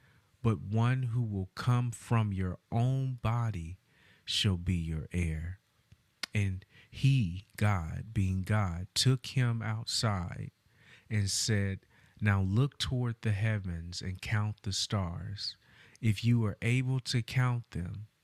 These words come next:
And he said to him, 'So shall your descendants be.' Then he believed in the Lord,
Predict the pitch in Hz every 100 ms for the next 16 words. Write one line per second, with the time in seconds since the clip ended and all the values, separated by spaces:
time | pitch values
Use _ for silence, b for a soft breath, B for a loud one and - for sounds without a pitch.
0 | _ _ B B B B 107 104 104 -
1 | - 127 127 - 104 90 92 85 87 -
2 | - 123 127 - 127 117 110 110 104 101
3 | 95 - 110 101 85 - - - 113 120
4 | - _ B B B B B - 107 110
5 | 104 101 95 101 107 113 110 107 104 101
6 | 107 101 87 87 92